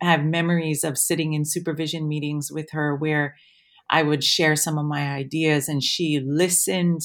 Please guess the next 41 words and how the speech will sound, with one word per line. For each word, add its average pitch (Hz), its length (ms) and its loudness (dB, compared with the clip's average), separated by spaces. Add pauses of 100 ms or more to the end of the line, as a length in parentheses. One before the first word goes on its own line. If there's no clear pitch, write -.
very 151 440 0
loudly. 175 920 0
And 156 140 -4
what 156 120 2
I 156 80 2
mean 175 280 0
by 165 180 2
that 143 220 0
is 143 100 -4
she - 160 -4
would 151 100 0
always 165 400 0
sigh 156 880 0
and 143 380 -4 (680)
kinda 156 200 -2
hum. 170 600 0
And 139 160 -2
if 143 100 -6
she 180 180 0
really 190 280 2
agreed 170 420 0
with 170 180 -2
you, 151 120 0
you 156 220 -2
knew 156 520 2
she - 180 0
agreed 160 320 2
with 143 160 0
you 127 160 -4
because 135 260 -6
she - 160 -4
would 139 140 0
go, 131 160 2
"Mm, 226 960 2
mm," 254 1000 2
and - 120 -4
it - 80 -4
was 180 160 -2
really 226 420 2
loud. 214 500 -2 (680)
Um, 175 480 0